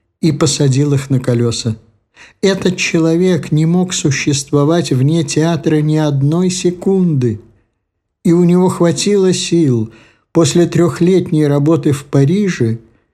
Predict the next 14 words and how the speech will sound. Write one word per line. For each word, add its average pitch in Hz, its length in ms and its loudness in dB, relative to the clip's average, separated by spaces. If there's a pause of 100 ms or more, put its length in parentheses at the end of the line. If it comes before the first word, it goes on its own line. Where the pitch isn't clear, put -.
(200)
перейти 160 540 0
на 180 120 0
положение 160 600 0
бродячего 147 840 0
комедианта. 120 840 -2 (480)
Но 143 80 2
этого 147 320 -2
мало. 131 380 -2 (1160)
Пламенными 151 640 2
своими 143 460 0
речами, 139 720 0
как 120 320 -4
вы 131 120 2
видите, 113 560 -4